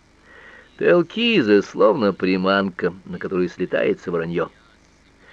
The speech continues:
Ему противно было сознавать, что он ходит там, где она оставила свои следы. Знала бы Телкиза, сколько душевных мук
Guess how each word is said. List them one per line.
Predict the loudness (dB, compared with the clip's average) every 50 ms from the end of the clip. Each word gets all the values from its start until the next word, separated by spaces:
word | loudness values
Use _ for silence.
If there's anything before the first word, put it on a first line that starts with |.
| -20 -20 -20 -20 -20 -20 _ -10
Ему | -6 -6 -2 0
противно | 2 0 2 2 0 2 2 4 4
было | 6 6 6 6
сознавать, | 4 2 2 2 4 4 4 4 4
что | 2 2 2 2
он | 2
ходит | 2 2 2 4 4 4 2 2 2
там, | 2 2 2 2
где | 2 2 4
она | 4 4 2
оставила | 2 0 0 2 4 6 6 6 4 2
свои | 2 -2 -2 -2 -2
следы. | -4 -6 -6 -6 -6 -8 -10 -12 _ _ _ _ _ _ _ _ _ _ _ _ _ _ _ -18 -16
Знала | -14 -12 -8 -6 -2 0 2 4 4 4 4
бы | 4 4 2
Телкиза, | 4 2 0 0 0 -2 -6 -6 -4 -2 -2 -2
сколько | -4 -6 -6 -2 0 0 0 0 -4 -6
душевных | -6 -8 -8 -4 -4 -4 -4 -4 -6 -6 -4
мук | -4 -4 -4 -4 -6 -10 -12